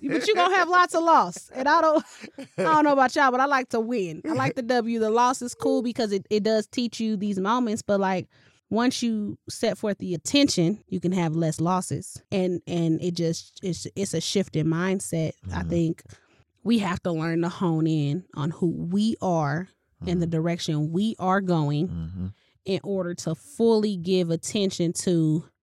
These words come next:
Speaker 1: the things that we want out of life.
Speaker 2: Absolutely.
Speaker 1: So if I wanna go get this business, I wanna be a business owner, and I wanna do this, I wanna do that, I wanna do this,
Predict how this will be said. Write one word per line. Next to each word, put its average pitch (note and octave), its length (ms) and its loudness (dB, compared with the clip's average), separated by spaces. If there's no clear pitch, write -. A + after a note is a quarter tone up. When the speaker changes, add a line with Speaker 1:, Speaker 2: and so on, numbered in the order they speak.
Speaker 1:
the F3 140 2
things E3+ 340 0
that D#3+ 220 -4
we E3+ 160 -2
want D#3 360 -2
out D#3 180 -8
of C3+ 40 -6
life. C#3 380 -6
Speaker 2:
Absolutely. C#2+ 360 -14
Speaker 1:
So F3+ 140 0
if F3 100 0
I A3+ 80 6
wanna A3 220 0
go G3+ 180 0
get G3+ 180 -4
this G3+ 240 -2
business, G3+ 560 0
I F#3+ 120 -2
wanna G3 220 0
be F#3+ 180 -2
a F3 60 2
business F#3+ 380 0
owner, G3+ 360 -2
and F3+ 100 -2
I F#3+ 80 0
wanna F#3+ 200 0
do F#3+ 140 -2
this, G3+ 220 0
I - 20 -2
wanna F#3+ 220 0
do F3 80 -2
that, F#3+ 120 -2
I F#3 60 -4
wanna F3 180 -4
do F3 120 -6
this, G#3+ 340 -4